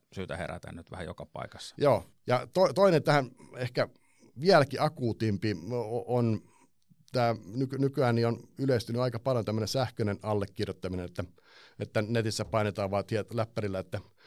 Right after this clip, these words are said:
Speaker 2: joo, hyväksyn, on allekirjoitettu. Ö, ja nämäkin perustuu suureksi osaksi tämmöisiin kvanttiepäturvallisiin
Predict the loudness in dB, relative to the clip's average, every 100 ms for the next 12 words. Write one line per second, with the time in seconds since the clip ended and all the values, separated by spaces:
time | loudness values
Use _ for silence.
0 | -12 0 2 2 2 0 0 -4 -2 -2
1 | -2 -2 -4 -4 -8 -8 -10 -10 _ _
2 | _ _ -2 0 0 2 4 4 2 -2
3 | 0 0 0 0 -2 0 0 0 -2 -2
4 | -4 -6 -2 -2 0 -2 -2 -8 _ _
5 | _ _ 0 0 0 -4 -2 -2 -2 -4
6 | -4 -2 -2 -4 -4 -6